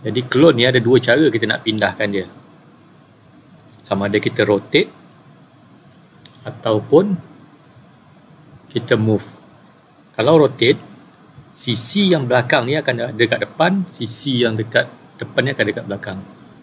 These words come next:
Tapi disebabkan dia punya lebar tu tak ada kaitan dengan mana-mana pe-,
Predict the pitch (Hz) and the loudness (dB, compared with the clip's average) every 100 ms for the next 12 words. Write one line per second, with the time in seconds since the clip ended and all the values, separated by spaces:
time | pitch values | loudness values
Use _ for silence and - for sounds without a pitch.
0 | - 107 147 123 107 117 120 - 117 113 | -20 -4 -2 -2 -4 -2 -2 0 0 0
1 | 110 120 113 110 107 104 107 107 110 117 | -2 -2 -4 -2 -2 0 0 2 0 0
2 | 117 120 101 107 - 113 107 107 104 104 | -4 -8 -4 -6 -2 -2 -2 -4 -4 -8
3 | - - - - 107 104 101 107 117 117 | -16 -20 -16 -4 -2 0 -2 -2 -4 -4
4 | 123 | -6